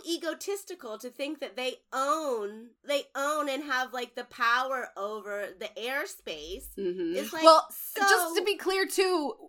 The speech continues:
Speaker 3: the thing that had him upset was the fact that the bees collect water from his pool. So his swimming pool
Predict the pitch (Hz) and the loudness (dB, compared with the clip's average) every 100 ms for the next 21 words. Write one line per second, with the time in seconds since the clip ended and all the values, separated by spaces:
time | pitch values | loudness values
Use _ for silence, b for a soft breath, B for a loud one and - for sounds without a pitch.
0 | 269 254 302 320 359 370 277 277 269 269 | -2 2 2 4 4 4 4 6 6 4
1 | 233 214 - - 220 285 - 240 247 233 | 2 -2 -4 4 6 6 2 -2 -2 4
2 | 233 233 240 220 214 190 226 233 226 220 | 4 4 -4 -4 -8 -8 -8 -6 -6 -6
3 | - - 220 202 202 185 180 196 185 180 | -8 -6 -2 -2 -4 -2 2 4 2 -2
4 | - 185 175 - - - 208 175 - - | -4 -10 -10 -6 4 4 4 -4 -8 -12
5 | _ - _ - 226 208 226 220 - 214 | _ -20 _ -4 -2 -2 -4 -6 -6 2
6 | 262 277 247 - 226 214 202 202 202 262 | 4 6 4 4 6 6 8 6 6 4